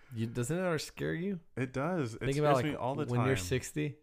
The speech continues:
Speaker 2: Yeah.
Speaker 1: and everybody else is like, "Oh, I have a retirement."
Speaker 2: I know, and I have kids. I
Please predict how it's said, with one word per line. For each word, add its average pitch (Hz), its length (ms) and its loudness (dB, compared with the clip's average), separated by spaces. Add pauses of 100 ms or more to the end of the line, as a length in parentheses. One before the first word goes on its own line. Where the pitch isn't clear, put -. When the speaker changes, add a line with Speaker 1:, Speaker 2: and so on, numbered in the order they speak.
(180)
Speaker 2:
Yeah. 120 500 -8
Speaker 1:
and 110 160 0
everybody 110 280 2
else 113 220 2
is 113 100 -6
like, 101 140 -4
"Oh, - 80 -4
I - 60 -2
have - 120 -2
a 117 40 -2
retirement." 107 540 -6
Speaker 2:
I 107 200 -4
know, 113 360 -2
and 107 140 -4
I 104 80 -4
have 98 320 -8
kids. 131 460 -8
I 101 180 -6